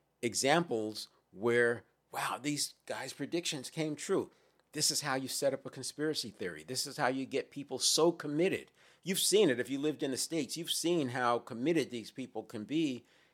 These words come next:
in terms of believing something that's obviously false. It's only obviously false to the people who are outside looking in. If you're in it, your confirmation is kicked in, and that's how powerful a cognitive bias is.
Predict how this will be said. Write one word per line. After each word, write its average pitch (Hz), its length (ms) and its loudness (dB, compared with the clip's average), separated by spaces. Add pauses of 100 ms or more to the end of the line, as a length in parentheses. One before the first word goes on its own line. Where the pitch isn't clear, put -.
in 120 140 -4
terms 123 440 0
of 113 360 2
believing 131 500 -2
something 110 520 -4
that's 113 280 -4
obviously 139 540 -4
false. - 560 2 (440)
It's - 180 -8
only 143 360 2
obviously 117 560 0
false 110 440 2
to 113 100 -14
the 92 120 -12
people 107 360 -10
who 101 220 -8
are - 100 -2
outside 98 520 -4
looking 95 300 -10
in. 92 280 -10 (280)
If 104 120 -10
you're 127 160 6
in 120 220 2
it, - 240 0 (200)
your 110 120 -8
confirmation 117 680 -2
is 101 100 -8
kicked - 300 -8
in, 117 160 -4
and 104 140 -4
that's 117 180 2
how 117 180 2
powerful 120 760 4
a 90 60 -10
cognitive 95 540 -6
bias 95 380 -2
is. 67 180 -16